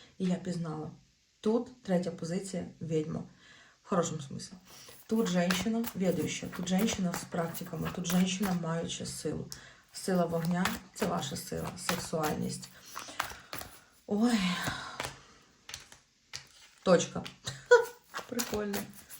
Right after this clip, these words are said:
З чистого листа, я так розумію, все почалось. Да. Ви вибрали піти, а, в нове. Ви вирішили починати нове життя. І тут іде благословення. Ви закрили шлях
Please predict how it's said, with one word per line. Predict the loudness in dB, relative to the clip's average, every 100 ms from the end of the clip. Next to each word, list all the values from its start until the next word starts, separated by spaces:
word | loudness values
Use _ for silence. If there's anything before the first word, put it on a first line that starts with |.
| -18 -12 -12 -6
З | -2
чистого | 0 0 2 4
листа, | 2 0 0
я | 2
так | 0
розумію, | -2 -2 2 2
все | 0
почалось. | -4 -6 -4 -2 -2 -4 0
Да. | 2 2 -2 -14 -20 -20 _ -20 _
Ви | 0 4
вибрали | 4 4 2 -2
піти, | -4 -2 -2 -2 -8 -16 -20 -16 -16 -12 -4
а, | -2 -2 -2
в | -2
нове. | 0 0 0 -6 -10 -6
Ви | -2
вирішили | 2 2 0 -2 -4
починати | -6 -6 -4 -4 -2
нове | -2 -2
життя. | -4 -8 -12 -12 -16 -20 -20 -20 -6
І | -4
тут | -2 -4 -4
іде | -2 0
благословення. | 0 -2 -4 -2 -2 -2 -6 -10 -10
Ви | 0 2 0 -4
закрили | -2 -2 2 2 4 2 -2
шлях | -6 -2 -2 -2